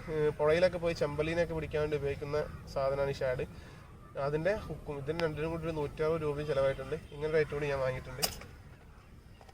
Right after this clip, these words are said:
അത് കഴിഞ്ഞിട്ട് വാങ്ങിയിട്ടുള്ളത് ലൂക്കാനോടെ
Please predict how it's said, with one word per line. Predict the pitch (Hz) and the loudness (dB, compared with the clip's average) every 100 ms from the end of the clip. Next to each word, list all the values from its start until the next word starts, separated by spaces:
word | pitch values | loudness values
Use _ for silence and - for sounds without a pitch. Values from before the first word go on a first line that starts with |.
| - - - - - 151 | -18 -18 -18 -18 -8 -6
അത് | 170 | 2
കഴിഞ്ഞിട്ട് | 165 165 180 190 | 4 6 4 8
വാങ്ങിയിട്ടുള്ളത് | 160 160 170 165 147 175 - - - - - - - - - - - - - - - - - - - - - - - - - 156 | 8 8 4 2 2 0 -2 -10 -12 -16 -16 -16 -16 -16 -16 -16 -18 -18 -18 -16 -16 -16 -16 -16 -18 -18 -16 -16 -16 -18 -14 -6
ലൂക്കാനോടെ | 160 165 180 180 185 | -4 0 4 8 12